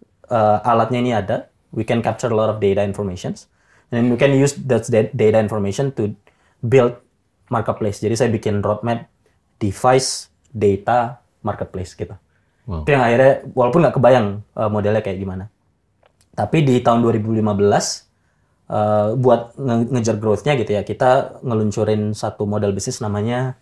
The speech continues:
Speaker 1: feeding as a service. Gitu. Jadi daripada mereka bayar lima juta gitu ya, tujuh juta, bayar sewa aja, Pak, sepuluh ribu per, per hari.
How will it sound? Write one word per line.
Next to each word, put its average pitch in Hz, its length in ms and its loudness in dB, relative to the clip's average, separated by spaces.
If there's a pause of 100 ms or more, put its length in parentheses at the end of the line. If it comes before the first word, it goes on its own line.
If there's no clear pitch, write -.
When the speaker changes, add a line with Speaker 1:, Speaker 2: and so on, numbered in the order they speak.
(380)
Speaker 1:
feeding 120 400 0
as 113 100 -2
a 107 80 -6
service. - 540 -8 (580)
Gitu. - 200 -14
Jadi 104 200 -2
daripada 110 380 2
mereka 104 300 0
bayar 101 360 2
lima 101 240 -2
juta 104 380 -2
gitu 104 160 -4
ya, 104 80 -4
tujuh 101 260 -8
juta, 127 300 -6 (720)
bayar 101 240 -2
sewa 101 240 0
aja, 123 160 -2
Pak, - 160 -8
sepuluh - 240 -4
ribu 110 180 0
per, 101 300 -6
per - 120 -8
hari. 95 220 -8